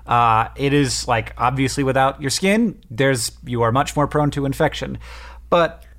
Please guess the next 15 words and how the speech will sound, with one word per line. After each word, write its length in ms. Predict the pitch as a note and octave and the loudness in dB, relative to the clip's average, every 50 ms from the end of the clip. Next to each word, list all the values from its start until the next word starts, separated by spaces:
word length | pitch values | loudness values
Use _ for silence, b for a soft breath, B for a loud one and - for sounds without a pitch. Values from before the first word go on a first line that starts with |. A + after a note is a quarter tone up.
| - | -6
you 80 | - G3+ | -2 0
know, 80 | A3+ | 2
molecules 560 | G3+ F#3+ C4 E4 G4+ F4 - - C#4 A#3 E3 F#3 | 4 6 6 6 4 4 2 2 2 2 2 0
are 40 | |
very 280 | D#3 D3 A3 A#3+ A3+ F3 | 0 2 2 2 2 2
small. 360 | - - - E3+ D#3 A#2 F#2 | 0 0 2 2 4 4 2
They're 140 | G2 B2 C3+ | 2 2 2
much 280 | C#3+ F3 G#3 G3+ G3+ - | 4 4 2 2 0 -2
smaller 360 | - - D#3+ D#3 D#3+ D#3+ D#3+ D3+ | -2 2 2 4 4 4 4 2
than 160 | C#3 B2+ B2 | 0 0 0
bacteria, 640 | A2+ A2+ G#2+ - - E3 E3 D#3+ D#3+ D#3 D3+ D3 C#3+ | 0 0 -2 -2 -2 0 2 2 2 2 2 0 0
for 240 | - - - D3+ D3 | -2 -2 -2 0 0
example, 680 | C#3 A#2 C3+ C#3 C3+ B2 - C3 B2+ B2+ B2 - - - - | 0 -2 -2 -2 -2 -2 0 2 2 2 0 0 -4 -6 -2
um, 600 | A#2+ A#2 A2 G#2+ G#2+ G#2+ G2+ G#2 G#2 G2+ G2+ - - - | 0 2 4 4 2 2 0 -2 -6 -6 -8 -10 -12 -8
and, 640 | - B2 A#2+ A#2 A2+ A2+ G#2+ G#2+ G#2+ F#2+ - - | -6 -4 -2 -2 -2 -2 -2 -4 -6 -8 -10 -12